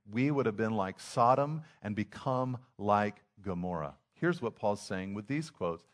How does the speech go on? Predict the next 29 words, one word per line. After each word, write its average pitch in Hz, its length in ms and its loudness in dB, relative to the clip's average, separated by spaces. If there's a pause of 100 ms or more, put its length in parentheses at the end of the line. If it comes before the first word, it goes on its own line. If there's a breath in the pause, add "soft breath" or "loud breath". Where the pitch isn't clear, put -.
(120)
He's 127 100 0
saying, 110 400 -2
"Look, 139 240 2 (200 soft breath)
even 147 280 0
though 123 140 4
God 120 280 4
has 117 160 0
a 113 60 -4
plan 117 460 -2
for 117 240 -2
the 95 120 -2
Gentiles, 92 800 0 (300 soft breath)
he - 220 -4
still 175 680 4
has 113 480 4
a 120 120 -2
plan 107 440 -4
for 107 180 -6
his 98 240 -4
remnant 104 600 -2 (180)
physical 92 460 -4
Israel." 78 480 -8 (160)
And 123 100 -2
that's 147 160 2
what 127 100 -4
we're 110 100 -2
gonna 98 160 -4
read 127 180 -2
about 87 340 0